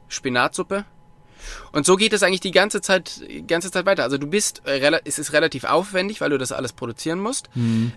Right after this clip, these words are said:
Speaker 1: Ähm, aber du hast nie Hunger. Wirklich. Also ich hab's teilweise nicht geschafft, was ich mir zu essen gemacht habe.
Speaker 2: Ach, krass.
Speaker 1: Du hast nie Hunger.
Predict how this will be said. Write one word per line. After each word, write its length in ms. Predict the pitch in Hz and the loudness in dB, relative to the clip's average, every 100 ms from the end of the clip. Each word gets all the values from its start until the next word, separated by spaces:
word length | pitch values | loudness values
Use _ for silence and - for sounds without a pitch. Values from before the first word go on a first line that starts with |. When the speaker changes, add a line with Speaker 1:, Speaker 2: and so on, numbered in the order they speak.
| - | 4
Speaker 1:
Ähm, 260 | 156 156 | 6 6
aber 140 | 151 156 | 4 4
du 140 | 165 | 6
hast 320 | 175 - 135 | 4 2 -4
nie 460 | 151 156 175 220 208 | -2 0 2 2 2
Hunger. 400 | 196 202 107 110 - _ | 2 2 0 -4 -14 _
Wirklich. 440 | 131 160 - 107 - | 0 0 0 -6 -6
Also 200 | 123 131 | -4 -4
ich 160 | 131 | -2
hab's 160 | 143 - | -2 0
teilweise 420 | 156 156 165 151 | 4 6 6 4
nicht 160 | 147 - | 0 -2
geschafft, 380 | 131 165 - 117 | 0 6 8 8
was 120 | 113 | 4
ich 80 | 104 | 0
mir 120 | 101 | -4
zu 120 | - | -6
essen 160 | 104 98 | -6 -8
gemacht 280 | 92 - | -10 -8
habe. 160 | 95 - - | -8 -8 -6
Speaker 2:
Ach, 120 | 160 | -6
krass. 240 | - 117 - | -4 -4 -4
Speaker 1:
Du 80 | 143 | -4
hast 220 | 135 - | -4 -2
nie 420 | 143 156 175 208 | -2 0 2 2
Hunger. 280 | 180 170 107 | 0 0 -2